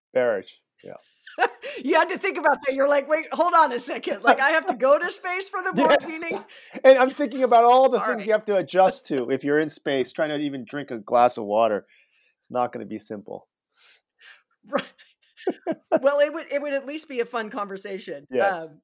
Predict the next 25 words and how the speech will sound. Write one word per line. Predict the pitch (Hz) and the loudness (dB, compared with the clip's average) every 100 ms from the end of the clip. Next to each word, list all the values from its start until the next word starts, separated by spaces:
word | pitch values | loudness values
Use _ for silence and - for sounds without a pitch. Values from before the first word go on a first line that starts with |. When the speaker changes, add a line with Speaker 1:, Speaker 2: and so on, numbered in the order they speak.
| - | -2
Speaker 2:
all | 220 247 | 2 2
right. | 233 165 - | 2 -2 -6
The | 226 | -8
next | 226 254 294 - | -4 -4 -4 -8
one, | 208 151 - _ _ _ _ _ _ | -12 -14 -16 _ _ _ _ _ _
robot | 165 208 247 262 294 302 302 - | -8 0 0 0 -2 -2 -4 -8
employees | 233 196 - 233 233 233 240 240 - _ 160 | -10 -10 -2 0 0 -2 -8 -10 -14 _ -16
unionizing. | 170 240 240 208 180 165 156 139 143 _ _ _ _ - | -8 -4 -4 -4 -6 -6 -10 -14 -18 _ _ _ _ -6
Speaker 1:
Bearish. | 127 156 131 - - _ _ _ _ _ _ - | -2 0 -2 -6 -18 _ _ _ _ _ _ -12
Speaker 2:
<laughs> | 339 - - - _ - 320 - 539 539 - - | -12 -14 -14 -16 _ -12 -12 -12 -12 -12 -12 -6
All | 214 | -2
right. | 262 226 220 | -2 -4 -6
Too | 330 320 | -6 -2
bearish. | 277 294 240 208 - - - _ | 2 2 2 -4 -12 -20 -20 _
Too | - 294 | -14 -4
bearish. | 269 254 202 170 - - _ _ - | 2 2 2 -2 -10 -20 _ _ -14
The | |
next | 214 247 262 - | -6 -4 -4 -6
one. | 240 196 170 143 - _ - | -6 -6 -6 -10 -20 _ -10
This | 254 311 | -8 -8
is, | 277 - | -12 -8
this | 262 285 | -8 -8
is | 302 | -10
gonna | 302 285 | -6 -4
be, | 220 254 240 226 | -4 -6 -8 -6